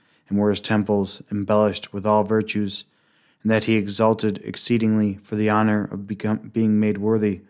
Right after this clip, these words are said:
to write to them, and rejoice in God with them. For setting a true value on the life to come, they loved nothing but God alone. Speaking of heretics, he says that he who corrupts the faith for which Christ died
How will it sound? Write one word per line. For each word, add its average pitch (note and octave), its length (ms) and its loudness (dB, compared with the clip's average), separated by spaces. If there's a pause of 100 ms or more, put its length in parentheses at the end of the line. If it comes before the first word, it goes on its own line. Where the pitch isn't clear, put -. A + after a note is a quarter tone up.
(100)
to G#2 100 -6
write G#2 240 2
to G2+ 100 -6
them, G2 380 0 (480)
and G#2 80 0
rejoice G#2+ 440 2
in G#2 120 0
God G2+ 300 2
with G#2+ 180 -2
them. G2 340 -2 (800)
For A2 140 -2
setting A2+ 340 4
a G#2+ 60 2
true A#2 280 2
value A2 400 4
on G2+ 140 0
the G#2 80 2
life G#2+ 380 2
to G#2 80 -6
come, G#2+ 480 0 (240)
they G2+ 120 -2
loved G2+ 280 2
nothing G#2 340 0
but F#2+ 140 -4
God G2+ 260 2
alone. G2+ 480 -2 (1400)
Speaking A#2+ 400 2
of G#2 100 2
heretics, A2+ 520 2
he A2 80 0
says G#2+ 500 0 (240)
that G#2 200 0
he A#2 220 2
who G#2 140 0
corrupts A2 380 -2
the G#2 100 -6
faith A2 340 0
for G#2+ 160 -2
which G#2 260 0
Christ G#2+ 300 -2
died A2 400 2